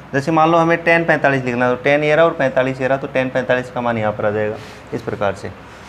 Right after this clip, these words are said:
तो यदि आपने ये सारणी बना ली, सारणी बनाना सीख लिया, तो सारे के सारे मान आपको अपने आप याद हो जाएंगे। तो आपको करना क्या है, हम सबसे पहले साइन वाली लाइन लिखेंगे, इसको भी आपको रटना नहीं है, मैं निकालना सिखाऊंगा। एक ट्रिक है, आपको उसको ध्यान में रखना है।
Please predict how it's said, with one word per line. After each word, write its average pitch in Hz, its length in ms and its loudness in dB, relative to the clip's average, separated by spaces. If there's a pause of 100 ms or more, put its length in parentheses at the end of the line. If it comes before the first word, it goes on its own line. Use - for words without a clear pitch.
(120)
तो 139 60 -2
यदि 147 180 4
आपने 180 320 4
ये 196 100 4
सारणी 165 340 2
बना 165 200 2
ली, 120 160 0 (180)
सारणी 143 340 2
बनाना 160 280 4
सीख 151 200 -4
लिया, 151 240 2 (320)
तो 143 80 -4
सारे 143 340 2
के 175 100 0
सारे 156 280 2
मान 151 260 2
आपको 143 260 2
अपने 139 180 -2
आप 160 260 0 (180)
याद 127 220 2
हो 107 60 -2
जाएंगे। 98 260 -2 (400)
तो 151 60 0
आपको 160 260 2
करना 180 320 2
क्या 180 140 2
है, 180 320 2 (200)
हम 170 120 2
सबसे 180 380 2
पहले 170 320 4
साइन 165 320 0
वाली 165 200 2
लाइन 151 200 2
लिखेंगे, 107 380 -2 (440)
इसको 139 220 -2
भी 180 80 2
आपको 180 240 4
रटना 170 280 2
नहीं 175 180 -2
है, 214 120 -6 (160)
मैं 147 100 -2
निकालना 151 500 2
सिखाऊंगा। 143 460 0 (480)
एक 147 200 -2
ट्रिक 165 220 0
है, 170 180 2 (300)
आपको 135 300 0
उसको 151 160 -4
ध्यान 139 200 2
में 139 100 -2
रखना 139 220 -2
है। 147 120 -4